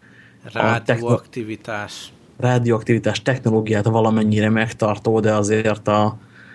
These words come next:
Speaker 1: a romokból építkező társadalom, amit akarsz. Öm, és utána rájöttem, hogy ezt, ezt,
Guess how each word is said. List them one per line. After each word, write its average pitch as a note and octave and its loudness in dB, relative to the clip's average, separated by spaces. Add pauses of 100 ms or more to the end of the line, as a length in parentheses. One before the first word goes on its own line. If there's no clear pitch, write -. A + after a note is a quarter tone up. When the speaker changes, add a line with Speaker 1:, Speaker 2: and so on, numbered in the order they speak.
(200)
Speaker 1:
a A#2 2
romokból A2 0
építkező G2+ -6
társadalom, G#2 2 (680)
amit A2 0
akarsz. G2 -2 (1300)
Öm, A2 4 (280)
és B2 -2
utána D3+ 0
rájöttem, D3 2
hogy A#2+ 4
ezt, A#2 0
ezt, - -2